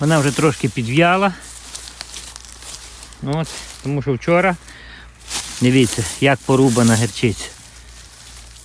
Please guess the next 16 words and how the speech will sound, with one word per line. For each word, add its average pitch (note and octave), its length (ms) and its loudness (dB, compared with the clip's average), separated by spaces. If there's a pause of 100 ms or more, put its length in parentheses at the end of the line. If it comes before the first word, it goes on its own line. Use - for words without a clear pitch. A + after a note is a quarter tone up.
(600)
На A#2 120 0
які C3 240 -2
шматки D3 400 0
порубана C3 480 0
гірчиця. A2+ 520 -4 (1400)
От. F#2+ 380 -6
І F#3 140 0
практично, F3+ 720 0 (1400)
практично G3 680 0
вона, D#3+ 380 0 (1120)
оце C#3+ 300 0
так D3 280 0
пра-, D3 280 -2
спрацювали C#3+ 760 0 (880)
рубящі C3+ 460 -2
катки. G3+ 520 0